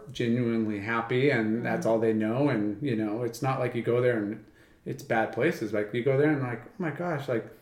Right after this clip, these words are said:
Speaker 1: but it goes back to the materialistic things. You're like,
Speaker 2: Mm-hmm.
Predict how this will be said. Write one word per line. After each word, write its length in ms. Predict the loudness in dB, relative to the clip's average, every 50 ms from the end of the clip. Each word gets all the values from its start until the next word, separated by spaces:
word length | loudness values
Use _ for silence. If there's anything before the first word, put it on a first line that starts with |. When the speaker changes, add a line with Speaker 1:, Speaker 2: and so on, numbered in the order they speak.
| _ -20 _ _ 0
Speaker 1:
but 100 | 0 2
it 80 | 2
goes 180 | 2 2 2 4
back 220 | 4 2 2 2
to 80 | -2 -2
the 40 | -2
materialistic 760 | -2 -2 0 2 4 4 4 2 0 0 -2 -6 -4 -2 2
things. 320 | 4 4 4 4 2 0
You're 100 | 0 0 2
like, 140 | 2 0 -2 -4
Speaker 2:
Mm-hmm. 120 | -8